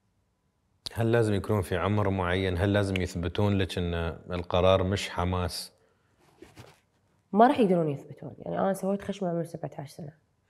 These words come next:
Speaker 1: إيه، مو ما تحسين وايد صغيرة؟
Speaker 2: وايد صغيرة.
Speaker 1: مم.
Speaker 2: بس ما، مو ندمانة صراحة.
Speaker 1: مشت.
Speaker 2: الحمد لله مشت وعندي
Speaker 1: مم.
Speaker 2: دكتور وايد زين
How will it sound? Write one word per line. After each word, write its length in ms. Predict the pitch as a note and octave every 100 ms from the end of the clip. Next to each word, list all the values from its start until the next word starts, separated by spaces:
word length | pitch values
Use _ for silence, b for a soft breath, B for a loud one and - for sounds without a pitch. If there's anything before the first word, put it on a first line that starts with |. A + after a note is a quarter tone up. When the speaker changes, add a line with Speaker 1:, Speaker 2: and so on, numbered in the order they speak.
| E2+
Speaker 1:
إيه، 140 | F2+
مو 260 | F#2 A#2 A#2+
ما 80 | A#2+
تحسين 300 | - A2 G#2+
وايد 180 | G#2
صغيرة؟ 440 | - F#2+ A#2 D3 F3 - _ _ _
Speaker 2:
وايد 280 | D3 E3 E3+
صغيرة. 240 | D#3 D3 - _ _
Speaker 1:
مم. 260 | G2+ C3+ C3 - _ _ -
Speaker 2:
بس 200 | F3 F#3
ما، 180 | G3+ F#3+
مو 140 | F3
ندمانة 480 | F3+ D3 C#3 D3 C#3+ - _ _ _ _
صراحة. 480 | D3 C#3+ C3+ E3 -
Speaker 1:
مشت. 440 | G#2+ G2 E2 - - -
Speaker 2:
الحمد 340 | G#4+ G3 F3+
لله 220 | D3+ D#3
مشت 380 | D#3+ C#3+ F3 F3
وعندي 260 | F3+ D#3 D#3
Speaker 1:
مم. 40 |
Speaker 2:
دكتور 180 | - D#3+
وايد 300 | D#3 D#3 D#3
زين 320 | D3+ D#3 E3+